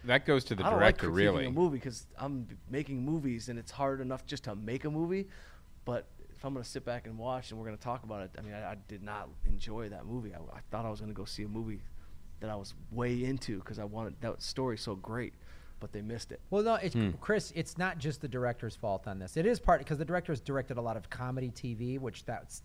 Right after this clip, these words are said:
Speaker 3: that seemed to, like, be a sh-
Speaker 2: Reggie Hudlin?
Speaker 3: Yeah.
Speaker 2: Yeah.
Speaker 1: Mm-hmm.
Speaker 3: And, but also the script.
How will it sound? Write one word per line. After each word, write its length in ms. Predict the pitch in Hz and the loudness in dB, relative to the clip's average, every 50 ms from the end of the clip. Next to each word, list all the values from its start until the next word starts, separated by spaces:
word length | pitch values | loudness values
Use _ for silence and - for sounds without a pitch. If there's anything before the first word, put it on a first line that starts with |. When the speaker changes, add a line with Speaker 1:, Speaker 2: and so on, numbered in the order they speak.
| - - | -12 -8
Speaker 3:
that 200 | - 120 123 - | -6 -6 -6 -6
seemed 180 | - - 123 113 | -4 -4 -4 -2
to, 60 | 117 | -2
like, 220 | 110 110 110 - - | -2 -2 -4 -4 -2
be 140 | 123 113 | 0 0
a 60 | 104 104 | 0 0
sh- 160 | - - - | -2 -4 2
Speaker 2:
Reggie 280 | 139 139 147 131 135 127 | 4 6 6 6 6 4
Hudlin? 360 | 131 139 139 139 151 151 160 | 4 4 2 2 2 0 0
Speaker 3:
Yeah. 240 | 156 147 139 113 90 87 | 0 -2 -2 -2 -2 -2
Speaker 2:
Yeah. 280 | 123 143 160 160 117 - - - - | 0 4 4 4 2 0 -4 -6 -4
Speaker 1:
Mm-hmm. 280 | 90 90 87 82 82 87 - - - | -2 0 0 -2 -2 -4 -6 -4 0
Speaker 3:
And, 380 | 165 175 185 185 190 170 156 147 | 2 4 4 4 2 0 0 2
but 120 | 180 185 | 4 6
also 260 | 196 202 196 - 196 | 6 6 6 4 2
the 120 | 160 139 139 | 0 0 -2
script. 440 | - - 180 180 139 - - - | -4 -2 0 0 0 0 -2 -8